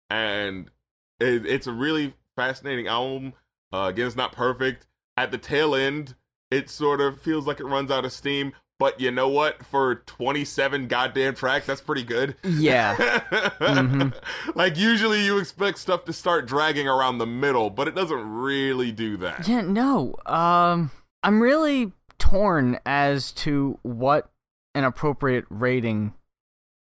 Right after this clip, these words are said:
Speaker 2: would be, because I'm looking at it from a few different aspects. Like,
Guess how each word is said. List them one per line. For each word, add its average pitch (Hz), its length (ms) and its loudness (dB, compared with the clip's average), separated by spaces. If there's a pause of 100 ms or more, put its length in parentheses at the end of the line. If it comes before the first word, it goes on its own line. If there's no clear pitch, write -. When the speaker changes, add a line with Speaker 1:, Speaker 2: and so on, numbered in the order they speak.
(260)
Speaker 2:
would 117 320 -2
be, 113 380 0
because 110 920 -2 (1160)
I'm 160 100 2
looking 180 200 2
at 160 100 4
it 151 80 0
from 143 140 0
a 131 40 2
few 143 180 -2
different 123 300 -2
aspects. 110 640 -4
Like, 117 400 0